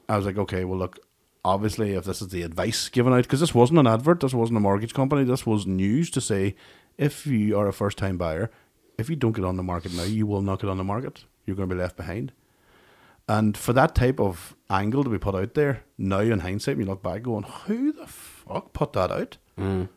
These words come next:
Speaker 1: Who was behind, who actually put the money behind getting,"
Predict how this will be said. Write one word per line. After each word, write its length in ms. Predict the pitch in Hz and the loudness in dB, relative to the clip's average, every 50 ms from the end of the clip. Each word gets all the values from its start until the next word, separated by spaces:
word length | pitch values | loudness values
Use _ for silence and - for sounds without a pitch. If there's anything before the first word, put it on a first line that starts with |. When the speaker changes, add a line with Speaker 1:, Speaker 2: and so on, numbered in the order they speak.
| _ - | _ 2
Speaker 1:
Who 240 | - 185 233 277 285 | 4 6 6 6 6
was 200 | 240 208 147 120 | 6 6 4 4
behind, 460 | - - 85 80 90 98 117 143 160 - | 2 -2 -4 -2 0 0 0 0 0 0
who 240 | 127 147 190 196 | 2 4 4 4
actually 480 | 175 143 143 - - - 127 113 107 95 | 4 4 2 0 -2 -2 0 0 0 0
put 320 | - - 110 101 - - | -2 -2 -4 -4 -4 -4
the 80 | - 107 | -6 -4
money 260 | 95 90 92 98 107 | -2 -2 -2 -2 -2
behind 520 | 104 101 85 95 95 98 98 90 92 - - 113 | -2 -4 -4 -4 -4 -4 -4 -6 -8 -12 -16 -10
getting," 400 | 98 90 76 - - 101 98 - | -10 -10 -10 -8 -8 -8 -8 -8